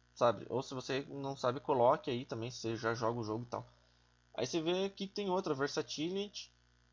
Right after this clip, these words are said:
é, que é a Retaliate, que nem tá pronta aqui no site, mas dentro do jogo provavelmente esteja. E ela é só Twitch, ó.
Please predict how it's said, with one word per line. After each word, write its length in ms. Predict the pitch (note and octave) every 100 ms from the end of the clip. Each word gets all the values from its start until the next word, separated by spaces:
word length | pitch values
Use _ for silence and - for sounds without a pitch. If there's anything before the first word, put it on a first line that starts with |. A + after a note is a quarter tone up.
| _ _ -
é, 280 | A#2 A#2+
que 120 | A#2 C3
é 20 |
a 40 |
Retaliate, 340 | B2+ D#3 E3 -
que 80 |
nem 180 | E3+ G3
tá 140 | A#3+ G#3+
pronta 340 | F#3 F3 F#3+
aqui 160 | D3+ D#3+
no 100 | E3
site, 380 | - A#2 -
mas 140 | A#2+ A#2+
dentro 200 | B2 D3
do 80 | C#3
jogo 220 | D3 E3
provavelmente 720 | - D3 C#3+ D3 C#3 D3 C#3+
esteja. 440 | C#3+ - A#2 G#2+ - _ _ _ _ _ _ -
E 340 | B2 B2+ C3
ela 260 | E3 F#3 G#3
é 40 |
só 180 | G#3 A3
Twitch, 420 | - G#3+ C3+ -
ó. 100 | A2